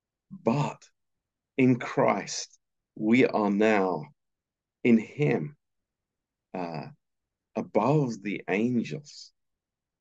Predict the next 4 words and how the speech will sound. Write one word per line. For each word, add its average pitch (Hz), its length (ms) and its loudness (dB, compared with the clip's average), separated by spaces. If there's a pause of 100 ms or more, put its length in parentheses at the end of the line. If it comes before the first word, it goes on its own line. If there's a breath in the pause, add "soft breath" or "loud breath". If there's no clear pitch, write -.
(180)
That's - 320 -10 (100)
incredible. - 720 -4 (1500)
Oh, 139 560 8
that 113 200 0